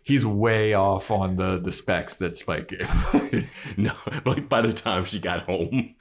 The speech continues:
Speaker 2: <laughs> he made them.
Speaker 1: <laughs> Yeah.
Speaker 2: No, I did not even think that she, that she was robotic. Like, um,
Speaker 1: You know what I think it was? It was because I think that Joyce is, like, wearing tights, and it made her legs look very not human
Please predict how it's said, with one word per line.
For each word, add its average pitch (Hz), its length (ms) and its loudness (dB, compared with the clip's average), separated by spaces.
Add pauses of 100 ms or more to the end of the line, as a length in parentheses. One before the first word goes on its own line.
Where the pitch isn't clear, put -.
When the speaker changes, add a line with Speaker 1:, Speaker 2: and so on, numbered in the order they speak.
(120)
Speaker 2:
<laughs> - 180 -10
he 131 400 0
made 123 200 4
them. - 180 2
Speaker 1:
<laughs> - 40 2
Yeah. - 380 0 (1160)
Speaker 2:
No, 71 260 -2
I 92 120 2
did 101 140 4
not 87 180 4
even 80 160 2
think 73 280 -4
that 69 120 -8
she, 67 160 -10 (400)
that 73 140 -6
she - 100 -10
was 67 180 -10
robotic. 62 540 -12
Like, - 260 -16 (300)
um, 65 340 -10 (340)
Speaker 1:
You 120 120 0
know 147 80 4
what 190 100 2
I 185 80 0
think 143 220 -2
it 131 80 0
was? 107 340 -2
It 113 80 0
was 107 180 0
because 120 380 -2 (380)
I - 60 -6
think 135 220 0
that 143 100 -2
Joyce 107 400 -2
is, 95 100 -2
like, 98 200 -2
wearing 95 360 2
tights, - 600 -4
and 92 140 0
it 92 120 -4
made 98 160 0
her 92 100 2
legs 85 500 -4
look 90 220 -6
very 82 580 -6 (100)
not 82 420 -4
human 87 600 -10